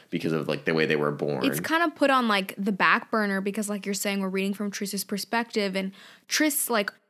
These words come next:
Speaker 2: she recognizes the Bureau's doing things that are wrong and, like, that are not okay, but what's ultimately fueling her is her personal vendetta in it, of the idea of her just thinking of they're, they're just killing people,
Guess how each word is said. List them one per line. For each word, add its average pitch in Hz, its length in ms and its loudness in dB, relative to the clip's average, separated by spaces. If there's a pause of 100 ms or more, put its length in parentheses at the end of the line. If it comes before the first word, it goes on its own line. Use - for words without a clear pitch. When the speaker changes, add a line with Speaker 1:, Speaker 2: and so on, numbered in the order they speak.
Speaker 2:
she 330 180 4
recognizes 330 480 4
the 262 80 2
Bureau's 233 280 4
doing 226 220 4
things 214 200 2
that 208 80 2
are 190 120 2
wrong 190 600 2
and, 208 180 -2
like, 208 160 0
that 214 100 0
are 208 60 2
not 196 160 2
okay, 196 600 2
but 220 260 -2
what's 214 260 -2
ultimately 233 420 2
fueling 240 420 0
her 214 160 2
is 185 180 -2
her 202 140 -4
personal 208 720 -2
vendetta 190 680 2
in 220 80 2
it, 226 200 0 (200)
of 196 140 -2
the 208 80 6
idea 202 360 4
of 190 380 0 (480)
her 254 200 4
just 240 160 2
thinking 233 220 4
of 196 100 2
they're, 208 220 4
they're 226 200 2
just 214 240 0
killing 247 440 2
people, 294 500 2